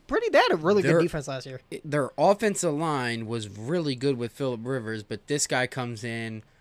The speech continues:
Speaker 2: holds the ball
Speaker 1: I would,
Speaker 2: for
Speaker 1: it's because,
Speaker 2: seven
Speaker 1: uh,
Speaker 2: seconds.
Speaker 1: yeah, it was 'cause of how ho-,
Speaker 2: But
Speaker 1: how
Speaker 2: now
Speaker 1: long
Speaker 2: the
Speaker 1: it was
Speaker 2: offensive
Speaker 1: going.
Speaker 2: line is bad.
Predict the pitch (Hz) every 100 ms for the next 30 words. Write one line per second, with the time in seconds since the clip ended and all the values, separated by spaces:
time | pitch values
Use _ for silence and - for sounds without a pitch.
0 | _ 160 143 139 117 131 110 127 208 233
1 | 233 131 208 196 - 147 - 185 190 190
2 | 135 135 113 143 196 156 - 185 170 151
3 | 127 160 151 151 156 156 160 156 151 151
4 | 160 143 143 127 143 151 143 131 107 123
5 | 101 90